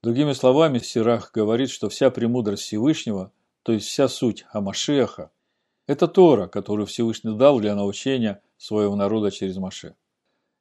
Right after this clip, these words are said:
И весь вопрос в том, как мы слушаем, как мы слушаем, что Всевышний заповедал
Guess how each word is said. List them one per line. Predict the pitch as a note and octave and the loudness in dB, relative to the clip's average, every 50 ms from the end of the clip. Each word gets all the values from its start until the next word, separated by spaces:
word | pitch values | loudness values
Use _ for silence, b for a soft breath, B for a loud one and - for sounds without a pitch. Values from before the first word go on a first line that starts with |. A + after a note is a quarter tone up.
| - | -4
И | - - | 2 8
весь | D3+ F#3 F3+ - | 8 8 10 10
вопрос | F#3 F#3 E3 F#3 F3+ F3+ - | 6 6 8 8 4 4 4
в | - | 6
том, | - F#3+ F3 D#3 | 6 6 6 6
как | - - F3+ E3+ F3 - | 4 4 4 4 4 0
мы | E3 D3+ | -4 -4
слушаем, | - - - C3 C#3 B2+ - - - F#2 E2+ - _ _ _ _ _ _ _ - | -4 -4 -2 0 0 0 -2 -4 -10 -10 -12 -14 _ _ _ _ _ _ _ -2
как | - C#3 C3+ - | 0 0 0 2
мы | C3 B2 A#2 | 2 0 0
слушаем, | - - C3 D3+ F3+ F#3 F3 - C3+ A2+ G2+ | 0 2 4 4 4 4 4 0 -2 -2 -4
что | - - - - C3+ D3+ D#3 | -4 -6 0 2 4 4 4
Всевышний | D#3 - - - A2 G2 G2 G#2+ C3+ E3 F3 - - B2 A2 - - _ - | 2 0 -2 -2 0 0 2 2 2 2 0 -2 -4 -6 -8 -8 -10 _ -16
заповедал | - F#2+ G#2+ A2+ - - G2 F#2 F#2+ A2 C3 B2+ A2 G2 F2 F2 | -10 -6 -4 -4 -4 -4 -6 -4 -2 0 0 0 0 -2 -4 -4